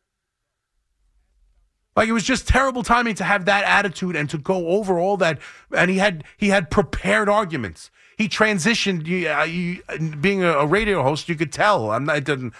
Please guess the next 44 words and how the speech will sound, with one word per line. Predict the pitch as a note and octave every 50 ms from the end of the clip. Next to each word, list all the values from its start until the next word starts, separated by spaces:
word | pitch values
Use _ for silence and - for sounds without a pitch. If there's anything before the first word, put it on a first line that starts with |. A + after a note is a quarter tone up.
| - _ -
doesn't | - D#3+ A#2+ A2+ G2
take | - - C3 D3 B2
to | -
be | E2+ E2+
a | F2 E2
radio | E2 E2+ F2 E2 E2+
host. | F#2 G#2 G2+ - - -
You, | G#2+ F#2+ D#2 D#2
you | A2+ A2+
could, | G#2 A2+ G2 F2 F2+ F#2
anyone | A2 B2+ C#3 A#2 G2 F#2+ F#2+
who's | F#2+ F#2+ G#2 F2+ E2+
observant | F2 E2+ - B2 C3+ B2+ G#2 F2+ F2+ - _ - - _ _
could | - C#3+
have | B2 G#2 A2+ A#2+
acknowledged | A2 G#2 A#2 B2+ E3+ F3+ D#3 A2 -
it. | - A2 - - - - _
He | - G3+ A#3
didn't | A3 A#3+ A#3
even, | A#3 A3 F#3+ G3+ F#3+ E3+ - - - -
he | - A#3 G3
transitioned | - - - G#3 G#3+ G#3 G3+ F3+ C#3 C3 D3+ A#3 B3 - - G#3 G3+ F#3
from | - - F#3 E3
questions | - - G3+ A3+ G#3 - - F#3+ F3+ E3 D3
into | E3 F3 E3 - F3 D3 - _ _ _ _ _ _ _ _ -
things | G#3+ A3 A3 G#3+ D#3+ -
he | - G#3+ G#3 F3
had | D#3 F3 F#3 F#3 D#3 C#3 C#3+
ready | E3+ F#3+ G3 G3 F3+
to | F3+
go. | D3+ B2+ A2 C#3+ C#3+ - - - _ _ _ _ _ _ _ _ _ -
Asked | C#3 F3 F#3+ - -
about | G3 D#3+ F3+ F3 E3+ -
trades. | - - G#3+ G#3+ G3+ F3+ C#3 C3
He | E3+
wasn't | G#3 A#3 A#3+ B3+ A#3
asked | A3 F3+
about | - F3 G3 F3+ -
specific | - - D3 - - G3 E3 E3+
trades. | - - F#3+ G3 G3+ F3+ - - - - - -
He | G3
was | G#3 G3
just | F3+ G3+ -
talking, | - G#3+ G#3+ G#3+ G#3 F#3+ F3 -